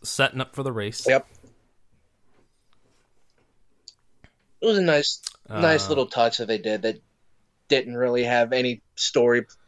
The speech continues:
Speaker 2: plot to it or teasing anything. It's just like, here's a little something for the fans.
Speaker 1: Mm-hmm, mm-hmm.
Speaker 2: But the after credit scene at the very end, that's,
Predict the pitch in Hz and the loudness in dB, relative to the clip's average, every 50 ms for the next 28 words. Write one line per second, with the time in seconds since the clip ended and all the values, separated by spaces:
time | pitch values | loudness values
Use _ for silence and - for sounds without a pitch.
0 | _ _ _ - 131 123 123 - - - 135 123 123 120 117 - - - 131 127 | _ _ _ 0 2 2 2 0 -2 -6 -4 -2 -2 -2 -4 -6 -8 -10 -8 -8
1 | 117 110 113 117 120 117 120 - - 117 120 113 - - - - - 120 117 113 | -8 -8 -8 -8 -6 -8 -6 -6 -6 -6 -6 -6 -6 -6 -6 -2 0 0 0 0
2 | - _ _ _ _ _ _ _ _ _ 180 175 151 151 143 139 127 117 - 127 | -2 _ _ _ _ _ _ _ _ _ 0 0 2 2 2 2 0 0 -2 -4
3 | 113 101 - 117 107 - 120 113 104 - - 113 107 107 110 110 113 - _ _ | -6 -6 -8 -12 -14 -12 -12 -12 -12 -10 -8 -8 -8 -8 -8 -12 -14 -18 _ _
4 | _ _ _ _ _ _ _ _ _ _ _ _ _ _ _ _ _ _ _ _ | _ _ _ _ _ _ _ _ _ _ _ _ _ _ _ _ _ _ _ _
5 | 147 139 123 127 117 120 120 127 127 113 117 110 104 - _ _ _ _ _ _ | -8 -6 -6 -6 -6 -8 -8 -8 -8 -6 -6 -8 -8 -12 _ _ _ _ _ _
6 | _ _ _ _ _ _ _ _ _ - - _ _ _ _ _ _ _ _ _ | _ _ _ _ _ _ _ _ _ -20 -20 _ _ _ _ _ _ _ _ _
7 | _ _ _ _ _ _ _ _ _ _ _ _ _ _ _ _ _ _ _ _ | _ _ _ _ _ _ _ _ _ _ _ _ _ _ _ _ _ _ _ _
8 | _ _ _ _ _ _ _ _ _ - 139 135 123 - - 123 110 104 95 90 | _ _ _ _ _ _ _ _ _ 0 2 2 2 0 -2 -4 -4 -4 -6 -8
9 | - - - - _ _ _ _ _ _ _ _ - - 151 196 220 - - 143 | -14 -20 -20 -20 _ _ _ _ _ _ _ _ -2 0 0 0 0 -2 -8 -10
10 | 120 - - - 120 107 104 101 - - - - 101 95 95 95 98 95 _ - | -10 -10 -10 -8 -8 -8 -8 -10 -14 -14 -14 -14 -14 -14 -14 -16 -16 -18 _ -20
11 | 185 87 101 127 160 175 147 120 113 104 98 95 90 87 - - _ _ _ _ | -20 _ -2 2 4 4 4 4 0 -2 -6 -10 -12 -14 -20 -20 _ _ _ _
12 | 117 - 269 - 107 - - - - - - - - - | 2 4 4 4 2 0 -6 -12 -14 -14 -14 -16 -18 -20